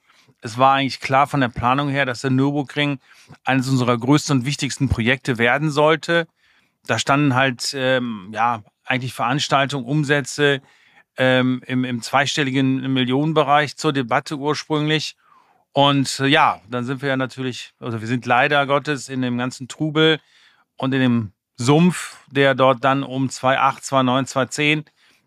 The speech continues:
in dem ganzen Skandal, der dort herrschte, sind wir, sind wir dort wieder ausgeschieden, was uns aber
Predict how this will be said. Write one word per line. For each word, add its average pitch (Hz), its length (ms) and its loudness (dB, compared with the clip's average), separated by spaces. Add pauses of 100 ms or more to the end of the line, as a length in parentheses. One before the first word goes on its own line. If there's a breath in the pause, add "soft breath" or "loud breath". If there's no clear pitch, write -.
in - 60 -10
dem 123 140 -2
ganzen 123 240 -4
Skandal, 123 440 0
der 135 120 -2
dort 131 180 -2
herrschte, 131 380 -2
sind 123 280 -6
wir, 123 300 0 (520 soft breath)
sind 135 320 -6
wir 123 460 2
dort 127 220 0
wieder 113 220 -4
ausgeschieden, 147 720 -4
was 135 200 2
uns 123 140 -10
aber 123 380 2